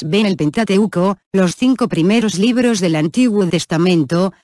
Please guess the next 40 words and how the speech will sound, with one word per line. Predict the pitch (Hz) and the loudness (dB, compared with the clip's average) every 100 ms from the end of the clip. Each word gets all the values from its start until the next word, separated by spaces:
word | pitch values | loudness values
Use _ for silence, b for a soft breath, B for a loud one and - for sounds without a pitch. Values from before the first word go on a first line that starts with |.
| _ | _
como | 202 190 | -2 0
lleno | 165 226 262 | 2 2 2
de | 233 | 0
cuentas | 196 208 220 208 190 | 0 0 0 0 -2
de | 160 165 | 0 0
ángeles | 226 233 254 262 - | 0 -2 -2 -2 -2
que | 202 | -4
parecen | 170 165 214 - 233 | -2 0 -2 0 -2
justo | 196 - 262 - 269 | -2 -2 -4 0 0
a | 240 | 0
los | 226 | -2
patriarcas | - 220 202 196 180 170 190 - | -4 -4 0 0 0 0 -4 -2
y | 190 202 | 0 0
los | 185 | 0
profetas | - 202 - 233 254 247 196 | -2 -4 -2 -4 -2 -2 -2
visionarios. | 220 233 196 170 135 131 135 - - _ _ _ _ | -2 0 0 0 -2 -6 -8 -14 -20 _ _ _ _
Sin | - 202 185 | -4 0 2
embargo, | 165 214 233 240 240 - _ | 2 2 2 0 -2 -6 _
esto | 214 220 - 233 | -4 -2 -4 -4
simplemente | - 196 170 160 180 269 269 285 | -2 -2 0 0 2 2 2 2
no | 247 277 | 4 4
es | 262 214 170 | 4 2 -2
así. | 143 143 - _ _ _ _ | -2 -4 -6 _ _ _ _
Hay | 190 226 | -2 0
tres | 196 269 - | 0 0 0
ángeles | 277 285 254 262 - | -2 -2 -2 -2 -2
que | 240 | -4
se | 226 208 | -2 -4
acercan | - 247 254 262 220 | -2 0 0 0 0
a | |
Abraham | 175 185 208 208 | 0 0 0 0
para | 185 185 | 0 0
anunciarle | 190 190 - 262 262 254 | 2 0 0 0 2 2
el | |
nacimiento | 214 202 196 214 233 202 190 | 0 0 0 0 0 0 0
de | 190 | 2
un | 226 | 2
hijo | 226 - 240 | 2 0 -2
llamado | 208 226 277 | 0 0 0
Isaac | 240 - 190 | 0 0 -2